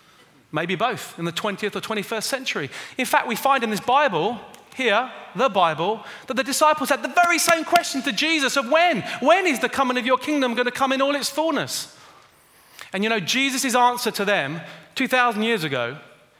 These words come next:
is as relevant today, as life-impacting, as life-changing today as it was then. And that's what we're gonna look at this morning. And no prizes for guessing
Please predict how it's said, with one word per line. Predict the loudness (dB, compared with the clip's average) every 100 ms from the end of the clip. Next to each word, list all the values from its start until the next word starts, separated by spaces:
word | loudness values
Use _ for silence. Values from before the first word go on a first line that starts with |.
| _ -2
is | 0
as | 0
relevant | 0 2 2 -2 -6
today, | -6 -2 0 -2 -6 -12 -20 _ _ -2
as | -2 0
life-impacting, | 0 2 2 0 -4 -2 -4 -6 -8 -8 -8 -10 -4
as | -2
life-changing | 2 2 2 0 -2 -2 -4 -6 -8 -10
today | -6 -2 -2 -4 -6
as | -6
it | -6
was | -4 -4 -4 -12 -20 -10
then. | -6 -6 -8 -16 _ -20 -8
And | -4
that's | -2 -2
what | -6 -4
we're |
gonna | -4
look | -6 -4
at | -6 -6
this | -6
morning. | -4 -4 -4 -8 -14 -20 -20 -6
And | -4 0
no | 2 2 0
prizes | -2 2 4 4 0 -4 -4
for | -2
guessing | -2 -2 -4 -4